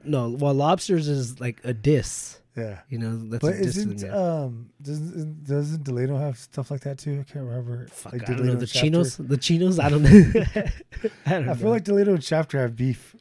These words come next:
Speaker 2: too.
Speaker 1: N-, uh, I know Shafter and Wasco have beef.
Speaker 2: That's what it is.
Speaker 1: Shafter and Wasco have beef. I don't know what the fuck,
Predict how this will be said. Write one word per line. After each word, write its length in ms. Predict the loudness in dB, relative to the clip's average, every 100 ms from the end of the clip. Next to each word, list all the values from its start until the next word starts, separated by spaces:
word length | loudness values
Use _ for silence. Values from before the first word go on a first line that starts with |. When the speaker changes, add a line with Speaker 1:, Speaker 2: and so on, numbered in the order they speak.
| -10
Speaker 2:
too. 300 | -4 -4 -4 -14 _ -10
Speaker 1:
N-, 140 | -6
uh, 220 | 0 2 2
I 80 | 0
know 200 | 2 2
Shafter 340 | 2 -2 0
and 100 | -4
Wasco 340 | -2 -6 -4 -4
have 180 | -4 -4
beef. 160 | -4
Speaker 2:
That's 240 | -4 -4 -4
what 100 | -8
it 200 | -8 -10
is. 280 | -12 -14 -16
Speaker 1:
Shafter 320 | -10 -10 -8
and 80 | -10
Wasco 260 | -10 -10 -8
have 100 | -8
beef. 160 | -8 -6
I 60 |
don't 100 | -4
know 80 | -4
what 140 | -6
the 80 | -10
fuck, 180 | -12 -12